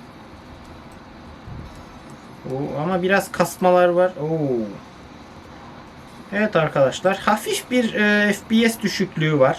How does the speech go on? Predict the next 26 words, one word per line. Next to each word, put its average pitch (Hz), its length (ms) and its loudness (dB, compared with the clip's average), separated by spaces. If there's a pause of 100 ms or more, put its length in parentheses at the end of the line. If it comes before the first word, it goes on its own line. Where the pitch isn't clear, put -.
onu 170 160 2
söyleyeyim. 120 460 -2 (420)
Hani 175 160 0
biraz - 340 -2
kasıntılıkla 175 1700 -2
var. 117 200 -2 (420)
E, - 100 -6
yani 131 300 -2
biraz 151 240 0
akıcı 139 420 -4
değil 127 240 -4
oyun, 120 260 -2 (340)
onu 135 100 -4
söyleyeyim. 117 440 -4 (680)
Yani 135 260 -2
bastıktan 233 800 2 (420)
sıfır 240 440 -2
nokta 226 320 2
sıfır 214 380 -2
bir 233 100 2
saniye 185 460 2
sonra 156 340 -2
algılıyor 127 480 -2
falan. 123 300 -4 (680)
Görebilirsiniz. 120 760 -4 (760)
Belki. 110 420 -6